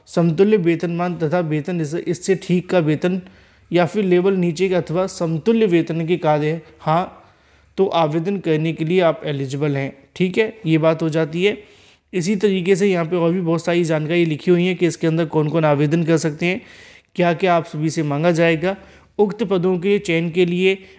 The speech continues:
वित्त लेखा ऑडिट के कार्य में कम से कम तीन वर्ष का अनुभव आपको होना चाहिए। टैली पैकेज की जानकारी होनी चाहिए, उनको आपको वरीयता दी जाएगी।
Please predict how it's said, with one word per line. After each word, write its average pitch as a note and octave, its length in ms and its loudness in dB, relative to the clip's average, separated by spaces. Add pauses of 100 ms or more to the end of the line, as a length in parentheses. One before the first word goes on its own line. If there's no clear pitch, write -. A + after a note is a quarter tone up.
(100)
वित्त F#3 320 2
लेखा F#3+ 460 4
ऑडिट E3 420 0
के F3+ 160 2
कार्य D3+ 320 -2
में F#3 160 -8
कम F3 260 -4
से E3 160 0
कम F3+ 220 -2 (160)
तीन G3+ 260 6
वर्ष D#3+ 300 2
का F#3 220 0
अनुभव D#3+ 340 2
आपको D3+ 300 0
होना D3+ 180 0
चाहिए। D#3+ 380 0 (460)
टैली F#3+ 320 -6
पैकेज F3+ 400 0
की F3+ 180 0
जानकारी D3+ 540 2
होनी E3+ 240 2
चाहिए, F3+ 220 0
उनको D#3+ 280 0
आपको D3+ 260 2
वरीयता D3 360 2
दी F3 160 2
जाएगी। E3+ 420 0